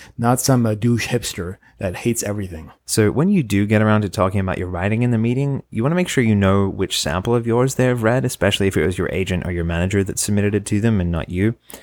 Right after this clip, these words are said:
Speaker 2: and be able to give some background on it, like a personal connection, why you wrote it, what it's about thematically.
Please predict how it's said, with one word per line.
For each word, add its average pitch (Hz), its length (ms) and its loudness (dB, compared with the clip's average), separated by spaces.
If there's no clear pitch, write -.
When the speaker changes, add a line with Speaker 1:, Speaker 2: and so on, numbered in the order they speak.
Speaker 2:
and 113 160 2
be 127 60 4
able 147 160 4
to 135 40 0
give 120 220 4
some 117 160 2
background 87 480 0
on 71 140 -4
it, 55 120 -6
like - 160 -4
a - 60 -2
personal 107 400 0
connection, - 560 -6
why 98 200 2
you 95 220 2
wrote 82 280 -2
it, - 140 -8
what 101 200 0
it's 95 160 0
about 90 300 2
thematically. - 640 -2